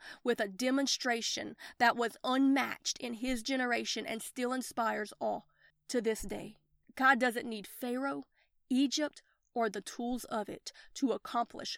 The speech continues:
the work of his kingdom. He only needs a man or woman willing to speak the truth, then have the courage to stand in faith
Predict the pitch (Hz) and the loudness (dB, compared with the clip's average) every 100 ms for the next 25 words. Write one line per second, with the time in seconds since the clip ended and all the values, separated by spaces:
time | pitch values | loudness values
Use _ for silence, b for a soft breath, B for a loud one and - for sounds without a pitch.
0 | - 220 214 233 - - b b - 208 | -6 -6 -2 -2 -4 -8 b b -6 -6
1 | - 233 214 - - _ _ - 214 208 | -6 -6 -4 -6 -14 _ _ -12 -10 -10
2 | - - 233 _ b b b _ 240 240 | -12 -14 -16 _ b b b _ -8 -2
3 | 233 247 240 226 196 220 220 220 233 226 | -2 0 -2 -4 -6 -8 -6 -4 -4 -4
4 | 214 208 208 220 226 233 - 214 - 233 | -4 -6 -4 -4 -4 -6 -10 -10 -10 -10
5 | 220 - - - 202 196 - _ - - | -10 -10 -10 -8 -10 -12 -16 _ -20 -20
6 | _ _ _ _ 233 233 214 208 - - | _ _ _ _ -4 -2 -2 -4 -8 -4
7 | 233 240 247 - 220 - 233 226 240 240 | -2 -2 -4 -8 -10 -8 -6 -6 -6 -6
8 | - 220 208 - - | -6 -6 -6 -12 -20